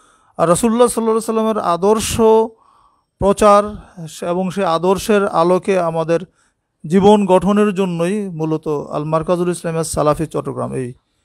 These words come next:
এই প্রতিষ্ঠানটি। আমরা জানি যে চট্টগ্রাম হচ্ছে দারুল ইসলাম, ইসলামের প্রবেশ পথ ছিল চট্টগ্রাম, কারণ বাংলাদেশে ইসলাম এসেছে চট্টগ্রাম হয়ে।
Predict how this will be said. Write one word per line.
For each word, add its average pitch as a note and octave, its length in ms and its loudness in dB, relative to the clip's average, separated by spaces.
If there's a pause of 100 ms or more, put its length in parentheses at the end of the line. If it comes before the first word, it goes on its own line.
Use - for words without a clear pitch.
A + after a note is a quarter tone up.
(140)
এই D3+ 120 -2
প্রতিষ্ঠানটি। C#3 720 -4 (1400)
আমরা F#3+ 260 2
জানি G#3+ 360 6
যে F#3+ 140 0
চট্টগ্রাম G#3 460 -2
হচ্ছে G#3 200 -6
দারুল F3 320 2
ইসলাম, C3 460 -4 (340)
ইসলামের G#3+ 540 0
প্রবেশ G3+ 560 -2 (140)
পথ F#3 240 -2
ছিল F#3 180 -4
চট্টগ্রাম, E3 600 -2 (180)
কারণ D3+ 200 -2
বাংলাদেশে G3+ 520 0
ইসলাম G#3+ 380 -2
এসেছে G3 340 -4
চট্টগ্রাম F#3 480 0
হয়ে। C3+ 260 0